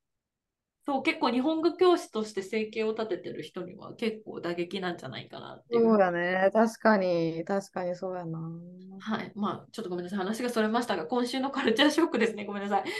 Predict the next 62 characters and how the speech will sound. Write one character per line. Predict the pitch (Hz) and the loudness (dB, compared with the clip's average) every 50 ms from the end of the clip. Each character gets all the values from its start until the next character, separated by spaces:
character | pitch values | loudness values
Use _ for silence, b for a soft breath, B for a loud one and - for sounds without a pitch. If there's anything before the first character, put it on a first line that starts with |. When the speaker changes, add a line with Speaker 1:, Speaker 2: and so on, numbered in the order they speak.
| 415 381 359 302 B | -6 -6 -6 -2 B
Speaker 1:
え | 220 226 | 2 2
っ | 220 | 4
と、 | 220 214 208 202 196 196 190 196 | 4 4 4 6 4 4 4 2
ト | 196 220 208 | 2 2 2
ケ | 240 226 | 4 2
ス | 226 220 | 2 0
の | 180 180 | -4 -8
方 | 190 185 | -8 -8
か | 180 180 | -8 -8
ら | 180 | -8
シ | 180 - 190 | -4 -2 -2
ェ | 190 | -2
ア | |
お | 180 180 | -2 -6
願 | 185 185 185 185 | -6 -8 -8 -8
い | |
し | 185 214 | -6 -4
ま | 214 220 | -4 -4
す。 | 220 - - _ _ _ _ _ _ _ _ _ _ _ _ - | -6 -8 -14 _ _ _ _ _ _ _ _ _ _ _ _ 2
Speaker 2:
う | - 349 339 269 | 6 6 8 6
ん。 | 202 - - - b b b b b b _ _ | 6 4 -2 -8 b b b b b b _ _
今 | - 320 381 440 453 | -4 -4 -2 -2 -4
週、 | 403 - 302 269 240 226 214 202 - - - - - | -2 2 4 6 6 6 4 2 0 -4 -8 -10 0
カ | - 330 381 | 4 4 4
ル | 370 339 | 6 6
チ | - | 6
ャ | 427 415 | 6 6
ー | |
シ | 392 - | 6 6
ョ | 453 440 | 4 4
ッ | - - - - | 2 -2 0 2
ク | 254 226 202 | 2 2 6
か | - 202 196 | 6 6 8
ど | 202 202 | 8 8
う | 196 | 6
か | - 190 | 6 4
分 | 190 | 6
か | 185 202 | 6 6
ら | 202 208 208 | 4 4 4
へ | 190 | 0
ん | 180 | 0
け | 170 175 170 | 0 0 2
ど、 | 165 175 180 180 | 4 4 4 4
な | 190 180 180 | 2 0 -2
ん | 180 | 0
か、 | 170 165 160 156 160 - - _ _ _ _ _ _ _ | 0 2 2 2 0 -2 -8 _ _ _ _ _ _ _
初 | - - 311 320 320 381 | 0 2 2 4 4 4
め | 370 339 269 226 | 6 6 4 4
て、 | - - 185 185 180 170 165 - 339 165 156 143 - - - _ | 4 6 6 8 8 6 6 6 6 6 6 6 2 -2 -6 _
あ | - 180 175 170 | 0 0 2 2
の、 | 170 165 - | 2 2 2
絵 | - 233 | 2 2
と | 226 - 269 254 | 6 8 8 8
一 | 220 220 220 | 8 8 4
緒 | 220 - - 185 | 2 2 2 2
の | 180 175 | 4 4
友 | 170 196 190 185 | 4 4 4 6
達 | 180 190 185 185 185 180 | 6 4 4 4 4 4
が | 185 175 | 4 4
で | 180 170 | 2 0
き | - | -2
た。 | _ - 156 - - - - | _ 0 0 0 0 -2 -6